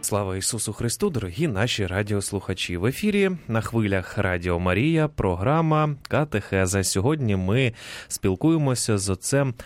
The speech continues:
Міхалом Бранкевичем. Е, працюємо вдвох. Я, е, Денис Денисенко, сьогодні разом також з отцем. Е, говоримо, продовжуємо цикл «Катехез», який розпочався, е,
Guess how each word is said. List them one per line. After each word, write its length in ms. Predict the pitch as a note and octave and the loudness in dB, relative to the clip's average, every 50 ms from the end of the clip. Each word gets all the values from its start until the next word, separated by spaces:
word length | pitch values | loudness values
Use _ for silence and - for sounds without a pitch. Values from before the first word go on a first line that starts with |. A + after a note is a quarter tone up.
| - - - | -12 -4 -2
Міхалом 440 | G#2 G2 - - F2 E2+ E2+ E2+ | -2 -2 0 0 0 0 0 0
Бранкевичем. 840 | E2+ F#2 F#2 F#2+ F#2 - C#3 D#3 D#3 D#3 C#3+ - - C#3+ C#3 C#3 C3 - - - - - - - - - - - | 2 0 0 0 0 0 2 2 4 2 2 2 2 0 2 0 -2 -4 -6 -10 -12 -10 -12 -14 -16 -12 -4 -2
Е, 300 | G#2+ G#2+ G#2+ G#2+ G#2+ G2+ | 0 2 2 2 2 0
працюємо 640 | - - B2+ C3 - - F3 F3 D#3+ C#3+ C3+ B2+ A#2+ | 0 0 -2 0 0 2 2 2 2 2 2 0 0
вдвох. 680 | A2 G#2+ G#2+ G#2+ A2 C3 B2+ A#2 D#3 E3 - - - - A#2 | 0 0 0 2 4 4 4 4 2 0 -2 -8 -8 -6 -4
Я, 380 | G#2+ A2+ B2 A#2 B2+ D3 D#3+ D3 - - - - A#2 | 0 2 2 2 2 2 0 -4 -6 -14 -12 -6 -2
е, 240 | G2+ G#2 G#2 G#2 G2 | 0 0 2 2 2
Денис 400 | G#2 G2+ G2+ G2 F#2 - - - | 2 2 2 2 0 0 -2 -2
Денисенко, 640 | F#2+ G2 F#2 F#2 F2+ - - F#2 F#2 F#2+ - C#3+ | -2 -2 -2 0 -2 -2 -2 -2 -2 -2 -4 -4
сьогодні 340 | C#3+ - D3 C#3+ D3 D3 D3 | -2 0 0 0 2 0 0
разом 320 | C#3+ C#3+ C3 C#3 C3+ C3 B2+ | 0 0 0 0 -2 -2 -2
також 500 | - B2+ A#2 - B2 B2 A#2 - - B2 | -4 -6 -4 -2 -2 -2 -2 -2 -4 -4
з 180 | A2+ G#2+ A2 - | -4 -4 -4 -4
отцем. 640 | G#2 A2+ A2 - - - - G#2+ A2 A2 A2+ A2+ A2 - - | -6 -6 -6 -8 -8 -2 0 2 2 2 2 0 -2 -6 -6
Е, 100 | F#2+ G2 G2+ G2+ G2+ G2+ G2+ G2+ G2+ G2+ G2 G2 G2+ G2 G2 G2 G2 G2 G2 F#2+ G2 - | -2 0 2 4 4 4 4 4 4 4 4 4 4 4 4 2 2 0 -2 -4 -6 -2
говоримо, 600 | - F#2 G#2+ C3 F#3 A3 G#3+ G3+ F#3+ F#3+ F#3 F3 | 0 2 2 4 4 4 2 2 2 2 2 2
продовжуємо 760 | - - E3 D#3+ C#3 C3+ G#2+ F#2 F2 E2+ F2 E2 D#2+ E2 D#2+ | 2 0 0 2 2 2 2 2 0 -2 -4 -4 -4 -4 -4
цикл 340 | - - G#2+ F#2+ - - F2 | -2 0 -2 0 0 -2 -4
«Катехез», 500 | E2+ - F2 - G2+ - - F#3+ F#3+ D#3+ | -4 -4 -4 -4 -4 -2 -2 -2 0 -2
який 220 | C#3 - - C3+ C3 | -2 -2 0 0 0
розпочався, 800 | B2 - - - A2+ - B2 B2 A#2+ A#2 - - A#2 A2 A2 A2+ - - - - - - - - | 0 -2 -4 -8 -4 0 0 0 0 -2 -2 0 0 0 0 -2 -6 -14 -16 -16 -16 -16 -12 -6
е, 360 | - G2 G2 F#2+ F#2 F#2 F2+ | -2 0 2 2 2 2 0